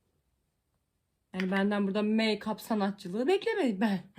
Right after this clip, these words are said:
Ben makyaj falan. No. No. Böyle oldu bu da. Son olarak da highlighter'ı sürüp bitiriyorum ben. Zor uzakta tek başıma.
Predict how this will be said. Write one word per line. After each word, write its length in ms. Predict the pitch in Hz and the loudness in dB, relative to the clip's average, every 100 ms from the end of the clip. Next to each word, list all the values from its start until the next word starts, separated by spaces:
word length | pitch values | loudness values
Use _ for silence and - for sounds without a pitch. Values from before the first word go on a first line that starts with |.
| 277 - _ - | -14 -16 _ -16
Ben 460 | 190 180 196 180 - _ _ - | -8 -6 -4 -6 -10 _ _ -12
makyaj 580 | 196 202 - 190 180 | -8 -8 -8 -10 -10
falan. 600 | - 208 190 165 165 208 | -10 -8 -8 -8 -6 -4
No. 520 | 359 453 370 233 190 185 _ _ _ _ _ _ _ _ _ _ - 415 415 | -4 -4 -4 -4 -4 -8 _ _ _ _ _ _ _ _ _ _ -14 -8 -4
No. 420 | 381 294 220 196 196 _ _ _ _ _ _ _ _ _ _ _ _ _ - | -2 0 -2 -6 -10 _ _ _ _ _ _ _ _ _ _ _ _ _ -4
Böyle 220 | 208 165 | -2 -2
oldu 200 | - - | -6 -12
bu 60 | - | -14
da. 80 | 190 - _ _ | -16 -18 _ _
Son 240 | - 240 | -2 2
olarak 340 | 208 190 180 | 2 2 0
da 140 | - 180 | -4 -2
highlighter'ı 680 | 196 196 196 196 190 185 175 | 0 0 0 0 -4 -8 -10
sürüp 520 | - 214 202 202 - | -8 -4 -2 -4 -10
bitiriyorum 640 | - - 175 175 156 151 | -14 -4 -2 -2 -2 -2
ben. 260 | 147 156 185 | -2 -4 -8
Zor 300 | _ - 247 247 254 | _ -12 -10 -10 -12
uzakta 840 | 262 277 285 _ - 254 254 247 240 - - | -14 -14 -16 _ -18 -14 -12 -12 -14 -20 -18
tek 580 | 214 220 226 - _ | -14 -12 -14 -16 _
başıma. 720 | 247 240 - 226 220 233 247 | -18 -18 -16 -12 -8 -8 -8